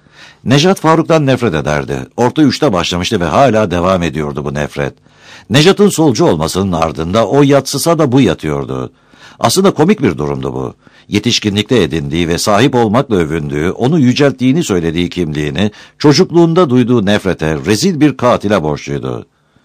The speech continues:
Bin dokuz yüz seksen birde tutuklandığı zaman onu Faruk'un elinden almak için çok çaba sarf etmiştim.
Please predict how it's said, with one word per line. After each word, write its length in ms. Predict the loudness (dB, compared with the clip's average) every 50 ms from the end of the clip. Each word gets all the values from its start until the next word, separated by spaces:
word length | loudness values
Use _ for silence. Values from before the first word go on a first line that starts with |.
| _ _ _ -20 -20 -20 -18 -4
Bin 220 | 0 2 2 4
dokuz 240 | 2 2 0 0 -4
yüz 100 | -4 -4
seksen 380 | -4 -6 -4 -4 -4 -4 -2 -2
birde 160 | -2 -2 -4
tutuklandığı 640 | -4 -6 -8 -8 -6 -4 -2 -2 -2 0 -2 -2 0
zaman 260 | 0 0 0 -2 0
onu 220 | 0 0 0 0
Faruk'un 400 | 0 2 2 2 2 2 2 2
elinden 340 | 2 2 0 0 0 0 0
almak 320 | 0 0 0 0 -2 -2 -2
için 200 | -4 -4 -4 -2
çok 280 | 0 0 -2 0 -2
çaba 220 | -2 -2 -2 -2 -2
sarf 280 | -2 -2 -2 -2 -4
etmiştim. 520 | -6 -8 -8 -10 -12 -10 -8 -8 -10 -10